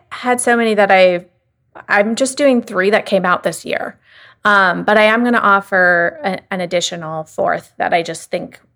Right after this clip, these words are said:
more people should, should read as well. So, uh, my first is The Long Form by Kate Briggs, um, which is actually out from, um,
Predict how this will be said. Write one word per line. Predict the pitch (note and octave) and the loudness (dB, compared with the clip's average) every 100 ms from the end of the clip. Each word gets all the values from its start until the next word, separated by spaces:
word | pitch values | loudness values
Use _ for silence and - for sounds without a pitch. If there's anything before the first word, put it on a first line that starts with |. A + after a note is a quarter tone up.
| _ | _
more | G3+ E3+ D#3+ | -12 -10 -10
people | - F#3 F3+ | -12 -8 -8
should, | - E3 A3 B3+ | -6 -10 -10 -16
should | - F#3+ | -12 -10
read | F3 F#3+ | -10 -8
as | E3 | -8
well. | - F#3+ | -6 -6
So, | - G3 F#3 - - - - | 0 0 0 -6 -20 -20 -4
uh, | G#3+ G#3 | 0 2
my | G3+ | 0
first | G3+ - B3 C4+ D#4+ - - - _ _ _ _ _ | -2 0 2 2 0 -6 -12 -16 _ _ _ _ _
is | A3 G#3 G3 F#3+ F#3 F3+ F#3 - _ _ _ - | 2 4 4 4 2 -2 -8 -12 _ _ _ -2
The | G3+ | 0
Long | F#3 F#3+ F3+ F3+ | 2 0 0 -4
Form | - - D#3+ - A3 - - | -8 -8 -6 -8 -10 -12 -8
by | F3 | -6
Kate | F3 - F3 - | -6 -8 -10 -10
Briggs, | - E3 - G#3+ - - _ _ _ - - _ | -8 -6 -6 -8 -14 -16 _ _ _ -20 -20 _
um, | G3 F#3+ F3+ F3 F3 F3+ _ _ _ _ _ _ _ _ _ _ _ _ _ - | -2 0 0 -2 -4 -10 _ _ _ _ _ _ _ _ _ _ _ _ _ -2
which | A3+ | 0
is | B3+ | 2
actually | - C#4+ - F4+ - | 2 -2 0 -2 0
out | A3+ A3+ A3+ - _ | 2 2 0 -4 _
from, | _ G#3 G3+ G3 F#3+ F#3+ F#3 | _ -2 0 0 -2 -4 -6
um, | F#3 F3+ F3 F3 F3+ F#3 F#3+ | -4 -2 -2 -4 -10 -12 -12